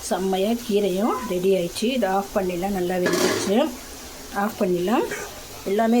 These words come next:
ரெடி ஆயிடுச்சு ஃப்ரெண்ட்ஸ். மீன் மிட்டா சால்னா, அப்புறம் தக்காளி சட்னி, மந்தக்கள்ளி கீரை செம்மையா ரெடி ஆயிடுச்சு.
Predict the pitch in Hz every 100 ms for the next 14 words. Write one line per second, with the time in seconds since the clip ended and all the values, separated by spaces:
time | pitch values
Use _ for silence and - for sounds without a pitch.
0 | 208 196 202 185 180 - 208 254 349 -
1 | - - - - - - - - - -
2 | - - - 202 208 190 175 156 220 214
3 | 202 190 190 190 196 185 - - - -
4 | - - - - - - - 175 185 185
5 | 185 185 180 165 190 - 226 214 196 -
6 | 196 196 220 214 208 - - - - -
7 | - - - - - - - - 127 127
8 | 127 - - - 139 139 - - 214 214
9 | 247 220 202 202 202 185 - - - 185
10 | 202 214 233 220 190 190 196 180 - -